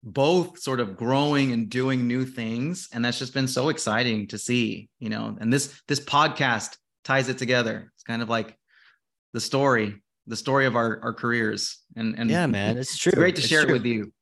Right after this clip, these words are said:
Speaker 2: Yeah, likewise, really. And it's
Speaker 1: No, it is.
Speaker 2: And, you know, the mark of a great person is when they do something and,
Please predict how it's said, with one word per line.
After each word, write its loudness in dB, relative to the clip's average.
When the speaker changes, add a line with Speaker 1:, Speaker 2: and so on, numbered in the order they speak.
Speaker 2:
Yeah, 6
likewise, 4
really. 6
And 2
it's -6
Speaker 1:
No, 2
it 0
is. 0
Speaker 2:
And, 6
you 8
know, 8
the 6
mark 6
of 4
a 6
great 2
person 2
is 0
when 2
they -2
do 2
something 0
and, -4